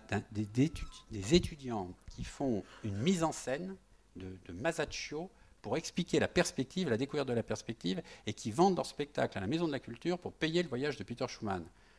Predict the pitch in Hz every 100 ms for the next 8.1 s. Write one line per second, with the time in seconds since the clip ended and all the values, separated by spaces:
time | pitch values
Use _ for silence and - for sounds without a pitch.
0 | - 127 - 101 - 170 - 95 101 98
1 | 107 - 110 104 - 104 107 160 196 107
2 | 101 117 - - - - - 104 101 92
3 | 101 - 127 190 - 98 98 90 95 101
4 | 98 104 104 98 107 - - 113 98 92
5 | 98 95 92 107 - 156 98 98 110 -
6 | 117 113 - 104 95 92 104 139 160 156
7 | 104 - - - 110 101 - 113 151 165